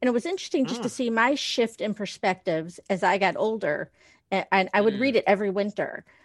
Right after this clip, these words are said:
Speaker 1: Um, I guess I'm a little obsessive. I don't know. But, <laughs>
Speaker 2: No.
Speaker 1: but, uh, that one and, uh, Kate Chopin's The Awakening.
Speaker 2: Okay.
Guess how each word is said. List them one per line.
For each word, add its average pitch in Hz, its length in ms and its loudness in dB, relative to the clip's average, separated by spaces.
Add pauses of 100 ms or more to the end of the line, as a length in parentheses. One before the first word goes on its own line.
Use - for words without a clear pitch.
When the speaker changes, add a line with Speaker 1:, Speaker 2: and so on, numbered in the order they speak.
(300)
Speaker 1:
Um, 175 600 2 (480)
I 202 100 0
guess 190 220 -4
I'm 196 80 -4
a - 20 -4
little 180 200 -4
obsessive. - 580 -6
I - 140 -6
don't 175 160 -8
know. - 180 -16 (320)
But, 269 240 10
<laughs> 370 760 8
Speaker 2:
No. 202 200 2 (300)
Speaker 1:
but, 269 200 6
uh, 226 240 6
that 262 280 4
one 349 340 -4
and, 262 380 0
uh, 214 220 0
Kate 240 260 -6
Chopin's 220 520 -6
The 208 120 0
Awakening. 170 640 -6 (1800)
Speaker 2:
Okay. 143 420 -12